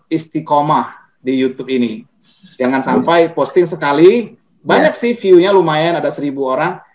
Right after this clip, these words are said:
Speaker 2: Ya.
Speaker 1: Eh, tapi tiga bulan, eh, apa, setelah itu nggak ada lagi gitu.
Speaker 2: Hilang ya.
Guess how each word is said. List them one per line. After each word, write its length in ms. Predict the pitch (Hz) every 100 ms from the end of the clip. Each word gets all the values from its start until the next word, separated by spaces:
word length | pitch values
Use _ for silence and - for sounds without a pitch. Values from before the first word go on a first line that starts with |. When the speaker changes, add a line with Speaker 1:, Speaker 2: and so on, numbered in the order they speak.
| _ -
Speaker 2:
Ya. 140 | 185
Speaker 1:
Eh, 40 | 180
tapi 260 | 170 247
tiga 240 | 202 165 160
bulan, 320 | 160 165 165
eh, 240 | 165 156 156 - _ 151
apa, 140 | 196
setelah 320 | 214 - 160
itu 160 | 151 214
nggak 140 | 160 135
ada 80 |
lagi 320 | 135 165 151 151
gitu. 320 | 139 113 104 104
Speaker 2:
Hilang 320 | 113 120 113 101
ya. 160 | 113